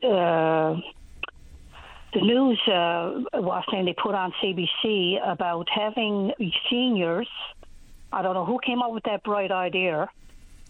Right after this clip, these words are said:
of having seniors take their homes and renting it out to, uh, uh, students.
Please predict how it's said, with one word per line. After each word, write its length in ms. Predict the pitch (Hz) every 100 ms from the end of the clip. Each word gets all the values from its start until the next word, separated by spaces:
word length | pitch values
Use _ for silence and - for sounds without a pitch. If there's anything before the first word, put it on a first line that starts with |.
| -
of 160 | 190 180
having 420 | 190 226 226 196 - -
seniors 600 | 285 285 214 160 170 214 - - -
take 240 | 240 254 -
their 160 | 240
homes 600 | 855 - 214 180 156 185 - - - - - - - -
and 260 | 226 190 190
renting 360 | 220 233 226 214
it 100 | 208
out 260 | 190 190 -
to, 300 | 196 185 190
uh, 20 |
uh, 1160 | 202 180 175 175 170 180 - 196 175 170 165 160 170 - - - - - - - -
students. 400 | 254 233 165